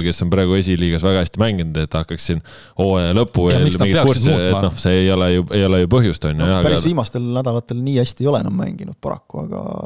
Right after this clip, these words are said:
Speaker 3: noh, okei.
Speaker 1: Jah.
Speaker 3: Et
Speaker 1: Et
Speaker 3: aga, aga just jah, see, et ega, ega tegelikult nüüd ka see, et Kalanetšenko tuleb ja, ja noh, ütleme, ma ei tea, paneb sul siin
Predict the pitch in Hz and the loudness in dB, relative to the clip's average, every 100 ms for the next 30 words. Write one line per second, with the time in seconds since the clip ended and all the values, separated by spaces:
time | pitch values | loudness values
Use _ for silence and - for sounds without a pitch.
0 | - - 110 - 117 139 - _ _ _ | -12 -12 -12 -8 -6 -4 -6 _ _ _
1 | _ 85 80 - _ _ _ _ - 80 | _ -4 -4 -6 _ _ _ _ -4 0
2 | 127 131 131 139 143 165 160 165 - 165 | 0 2 2 2 2 2 0 -2 0 0
3 | - 165 135 - 127 135 151 143 151 113 | 2 0 0 0 0 2 0 0 0 0
4 | - 107 117 123 160 127 - - 117 113 | -2 -8 -8 -4 0 0 -2 -6 -2 -2
5 | 107 135 - 120 135 104 98 107 107 110 | -2 -4 -2 0 2 0 -2 -4 -4 -4
6 | 113 113 - 107 104 110 113 107 110 107 | -4 -6 -6 -6 -4 -2 0 0 -2 -2
7 | - 110 110 | -4 -4 -4